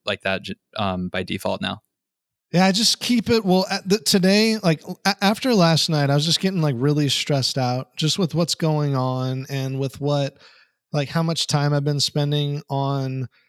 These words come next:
Speaker 2: you know, social media and how much time I've been, actually been spending on my phone and just, just my, my overall stress level, that
Speaker 1: Mm.
Speaker 2: last night I kinda hit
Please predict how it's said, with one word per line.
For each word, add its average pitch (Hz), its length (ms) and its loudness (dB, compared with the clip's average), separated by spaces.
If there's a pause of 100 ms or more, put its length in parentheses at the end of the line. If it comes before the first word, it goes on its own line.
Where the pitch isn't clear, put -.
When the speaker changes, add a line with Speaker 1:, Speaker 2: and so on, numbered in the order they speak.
(100)
Speaker 2:
you 151 100 0
know, 147 120 2
social 160 380 0
media 147 420 0
and 131 80 -2
how 147 80 0
much 156 240 -2
time 151 260 0
I've 143 120 0
been, 135 100 -2
actually 139 300 -2
been 139 120 0
spending 143 400 -2
on 135 140 -4
my 123 100 -4
phone 135 460 -4
and 123 120 -6
just, 139 320 -2
just 190 280 -2
my, 185 240 2
my 165 260 2
overall 160 640 4
stress - 460 0
level, 185 420 -2 (400)
that 151 300 2
Speaker 1:
Mm. 90 80 -10
Speaker 2:
last 170 320 2
night 170 180 4
I 147 60 2
kinda 147 280 0
hit 139 300 0